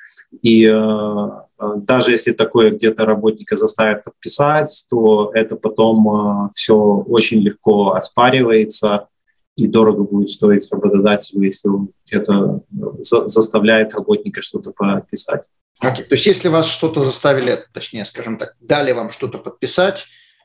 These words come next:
Speaker 2: я подозреваю, что у вас есть какое-то время на обдумывание, на получение, там, opinion от адвоката, legal advice. Э, соответственно, ничего не делайте с бухты-барахты, если даже вас посадили. У меня, к сожалению, почему я спрашиваю, у меня был такой один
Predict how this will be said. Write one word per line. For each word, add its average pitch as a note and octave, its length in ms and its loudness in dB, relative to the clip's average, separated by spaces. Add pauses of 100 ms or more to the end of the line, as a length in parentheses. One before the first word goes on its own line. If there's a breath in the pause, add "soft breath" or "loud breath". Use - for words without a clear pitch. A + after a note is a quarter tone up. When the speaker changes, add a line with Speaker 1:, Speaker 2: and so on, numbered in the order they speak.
(140)
Speaker 2:
я B2 140 -2
подозреваю, C3 380 0
что - 160 -2
у B2+ 40 4
вас B2+ 160 0
есть C3+ 160 -6
какое-то C#3 380 0
время C#3 300 2
на A#2 240 -2
обдумывание, D3+ 500 2
на A#2 300 -4
получение, A#2 800 -4 (220)
там, - 100 -20 (240)
opinion B2 460 0
от - 140 -14
адвоката, C3+ 500 -2
legal C3 360 -2
advice. A#2+ 480 -4 (420 soft breath)
Э, A2 160 -4
соответственно, B2+ 520 -2
ничего C3+ 340 0
не B2+ 140 2
делайте A#2+ 420 0
с G#2+ 60 -6
бухты-барахты, B2 760 -2
если A2 180 -12
даже A#2 220 -6
вас A2 160 -6
посадили. A#2 380 -6
У G#2+ 60 -6
меня, - 180 -2
к - 60 -12
сожалению, C3 380 -2
почему - 280 -6
я C3+ 60 -2
спрашиваю, D#3 420 -2
у A#2+ 40 -6
меня B2 100 -4
был A#2+ 180 -2
такой G2+ 280 -6
один G2+ 240 -10